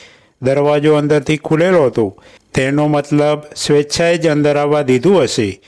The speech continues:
દયાએ ચારેકોર તપાસ કરતા જમીન પરથી એક તૂટેલું મોબાઈલ કવર ઉંચક્યું. "સર, આ ફોનનું કવર લાગે છે, પણ ફોન ક્યાં છે?"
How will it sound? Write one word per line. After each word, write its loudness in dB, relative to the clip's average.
દયાએ 2
ચારેકોર 0
તપાસ -4
કરતા -2
જમીન 0
પરથી -2
એક 0
તૂટેલું 0
મોબાઈલ 0
કવર 0
ઉંચક્યું. -2
"સર, 0
આ -4
ફોનનું 0
કવર 0
લાગે -2
છે, -4
પણ -2
ફોન -2
ક્યાં -2
છે?" -4